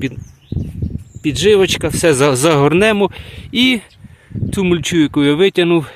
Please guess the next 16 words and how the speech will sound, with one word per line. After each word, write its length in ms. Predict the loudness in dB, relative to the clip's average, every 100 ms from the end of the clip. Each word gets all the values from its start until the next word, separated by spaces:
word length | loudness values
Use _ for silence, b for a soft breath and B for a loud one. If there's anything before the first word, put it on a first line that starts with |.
| B
я 240 | -6 -4
назад, 460 | -2 -2 0 -2 -4 -12
можливо, 320 | -8 -2 -2
навіть 240 | 0 -4
трошки 280 | -4 -8 -6
більше 300 | -6 -6 -6
ще 140 | -8 -10
підкину 500 | -12 -6 -4 -4 -8 B B B -12
під 140 | -8
дерево. 400 | -4 -4 -4 -10 -16 -20 B B B B B -12
Отак 360 | -2 -2 0
ми 200 | -2 -2 -6 B B B B B B B
зробимо 500 | -2 0 2 0 0
необхідну 540 | 0 -2 -4 -4 -4
підживку. 680 | -4 -8 -2 -2 -2 -2 -6 _ B B B B B
Е, 180 | -10 -10